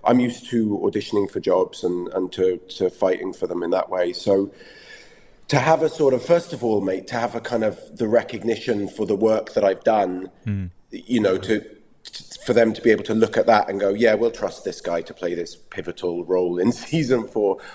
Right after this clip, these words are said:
Speaker 1: was such an affirmation and such a wonderful feeling. Uh, especially coming out of a period of, of no work and feeling like, you know, I'm going crazy, <laughs> like a lot of the world, I'm sure. Um, so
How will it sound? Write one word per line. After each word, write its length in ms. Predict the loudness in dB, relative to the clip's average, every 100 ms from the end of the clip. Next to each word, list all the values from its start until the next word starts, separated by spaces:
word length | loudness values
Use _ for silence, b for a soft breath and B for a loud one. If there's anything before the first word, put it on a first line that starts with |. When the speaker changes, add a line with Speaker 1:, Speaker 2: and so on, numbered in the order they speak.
| -2
Speaker 1:
was 180 | -2 2
such 320 | 0 0 -2
an 140 | 0
affirmation 720 | 0 -2 -2 0 -2 -2 -4 -4
and 120 | -4
such 220 | -4 -4 -6
a 80 |
wonderful 680 | -2 0 -2 -4 -4 -4 -4 B B B B
feeling. 600 | -4 0 2 2 2 -2 B B B B 0
Uh, 160 | 2 2
especially 460 | 0 2 2 0 -4
coming 320 | -2 -2 -2
out 160 | -2 -2
of 100 | -2
a 80 |
period 460 | -4 -4 -2 -2 -2
of, 100 | -4 -8 -10
of 100 | -8 -10 -14 -14 -2
no 240 | 2 4
work 460 | 4 4 4 2 -4
and 100 | -6
feeling 420 | -4 -2 0 0
like, 600 | 2 2 0 -6 -18 -6
you 80 | -2
know, 160 | 0 0
I'm 80 | 4
going 200 | 2 2
crazy, 600 | 0 0 -2 2 2 2
<laughs> 40 | -2
like 260 | 2 2 2
a 80 |
lot 160 | 2 2
of 40 |
the 60 | 2
world, 260 | 4 4 4
I'm 120 | 0
sure. 280 | 0 0 B B B B 2
Um, 420 | 4 4 0 -8 -14 -20 B B B B
so 400 | 0 4 4